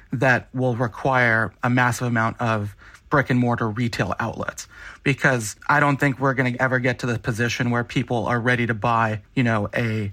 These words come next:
sofa just from a website without ever being able to see or touch or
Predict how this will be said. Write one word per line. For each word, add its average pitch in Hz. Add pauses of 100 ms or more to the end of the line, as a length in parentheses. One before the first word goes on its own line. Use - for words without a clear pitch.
sofa 131 (100)
just -
from 131
a 113
website 120
without 120
ever 120
being 120
able 117
to 113
see 117
or 120
touch -
or 113